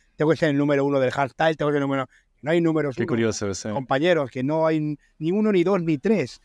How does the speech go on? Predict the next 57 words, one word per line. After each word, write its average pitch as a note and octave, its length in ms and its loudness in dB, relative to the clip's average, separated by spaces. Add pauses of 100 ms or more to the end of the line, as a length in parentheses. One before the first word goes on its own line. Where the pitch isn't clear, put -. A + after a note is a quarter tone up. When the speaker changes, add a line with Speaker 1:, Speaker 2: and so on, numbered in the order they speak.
(160)
Speaker 1:
<laughs> A3 400 2 (840)
Speaker 2:
Sí, G3+ 200 4
no, D3+ 160 2
no. F#3 300 0
Ahí D#3+ 400 2
depende F3 440 0
de F3 60 2
los D3+ 160 2
gustos D3 220 -6
de C#3 80 -2
cada C3 200 0
persona. G2+ 500 -4 (240)
Speaker 1:
Ah, C#3 180 -2
eso. B2+ 80 -2
Speaker 2:
Pero B2+ 120 0
sí, C#3 220 -2
te C#3+ 100 -4
digo, D3+ 380 0 (320)
en, D#3 260 -2 (240)
en C#3+ 140 -2
cuanto C#3 340 2
al C3 140 2
público, F3 580 0
pues - 240 -16
sí. F2 180 -10
O - 120 -20
sea, B2 160 0
estoy B2 180 -2
completamente B2 480 0
de G#2 60 -2
acuerdo. A2 280 -2
Y G#2+ 60 -2
está A2 160 -2
interesante C3+ 480 -2
saber A#2+ 340 0
cómo A#2 360 -2
esto B2 220 -2
de, A2 260 2
de G#2+ 120 -4
los G2+ 180 -4
artistas, B2 600 -2 (220)
eh, G#2+ 380 0 (120)
pero A2 200 -2
pues - 140 -14
sí, B2+ 100 -2
se A#2 100 0
deberían B2 300 2
de C3 80 2
dejar A#2 260 0
como G#2 400 -4
de G#2 80 -6
este A#2+ 160 -6
tipo A#2+ 220 -6
de A2 80 -2
cosas, B2+ 240 -4
porque G#2+ 220 -6
sinceramente, C3+ 840 0